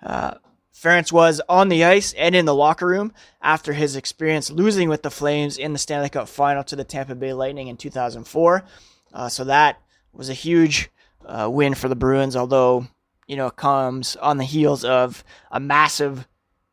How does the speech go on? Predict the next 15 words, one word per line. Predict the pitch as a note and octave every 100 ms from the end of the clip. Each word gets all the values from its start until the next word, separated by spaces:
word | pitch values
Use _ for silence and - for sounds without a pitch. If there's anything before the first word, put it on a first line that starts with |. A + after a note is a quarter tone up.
| -
loss | C#3+ D#3 D#3 D3 - - F3
<laughs> | G#3
in | E3
the | D#3
trade | - D3+ D3 D3 - _ _ _
department | D#3+ D3+ C3+ C3+
for | - D#3
the | D3
Bruins, | B2+ C3+ C3+ C3 - - - _
uh, | - A#2+ A#2+
losing | C3+ C3 C3+
Joe | B2+ C#3
Thornton | C3+ D3 C3 A2 B2 -
to | - C#3 C3+ A#2+ -
the, | B2+ A#2+ A#2